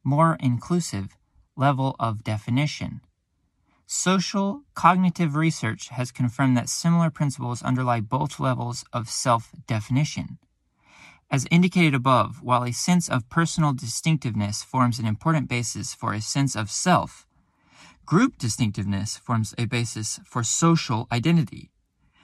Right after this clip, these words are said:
However, whereas personal distinctiveness is inherently present in healthy individuals, there's a substantial variation to the extent to which people see the in-group as a clearly distinct thing.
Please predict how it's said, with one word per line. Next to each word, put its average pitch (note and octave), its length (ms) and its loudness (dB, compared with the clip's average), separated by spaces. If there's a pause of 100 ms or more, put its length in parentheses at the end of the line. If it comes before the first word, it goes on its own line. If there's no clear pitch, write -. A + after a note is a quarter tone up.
(160)
However, D3+ 340 4
whereas C#3 380 2
personal D#3+ 640 2
distinctiveness A2 800 -2
is A2+ 140 -2
inherently C#3+ 560 2
present C3+ 440 0
in A#2 140 0
healthy B2+ 320 -2
individuals, A2+ 840 -2 (600)
there's C#3 280 2
a C3+ 80 2
substantial D3 560 0
variation B2+ 680 4 (200)
to - 100 -4
the B2 140 2
extent A2+ 460 0
to A#2 100 -4
which G#2+ 260 -4
people A2 460 -2 (200)
see C3+ 300 2
the B2 220 2
in-group A#2+ 560 4
as A2 200 2
a A2 120 0
clearly A#2 480 0
distinct G#2 680 -4
thing. - 420 -2